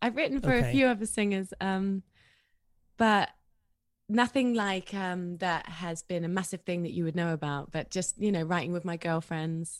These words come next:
Speaker 1: uh, my friend Celine, I wrote with her. I wrote with, um,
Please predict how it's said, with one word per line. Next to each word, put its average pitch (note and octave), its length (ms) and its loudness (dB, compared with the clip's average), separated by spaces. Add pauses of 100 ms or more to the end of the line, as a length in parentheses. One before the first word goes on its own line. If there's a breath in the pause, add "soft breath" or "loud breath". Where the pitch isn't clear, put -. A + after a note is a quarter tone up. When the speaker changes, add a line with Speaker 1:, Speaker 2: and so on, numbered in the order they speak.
(120)
Speaker 1:
uh, D#3+ 160 0
my D#3+ 140 -2
friend E3 220 -2
Celine, E3 300 0
I D#3+ 80 -2
wrote E3 140 -4
with D#3+ 160 -8
her. D#3 380 -8 (500)
I E3 60 -10
wrote E3+ 260 -4
with, D#3+ 320 -8
um, D#3 480 -6